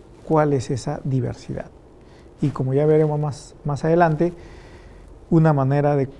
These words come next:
conservar es clasificar, ¿no? Por eso es que les estaba hablando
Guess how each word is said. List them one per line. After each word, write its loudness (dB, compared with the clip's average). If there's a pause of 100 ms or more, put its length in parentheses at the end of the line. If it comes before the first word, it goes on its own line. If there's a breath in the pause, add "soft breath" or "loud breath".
(140)
conservar 0
es -6 (200)
clasificar, -6 (600)
¿no? -4
Por 0
eso -2
es -6
que -2
les -6
estaba -2
hablando 2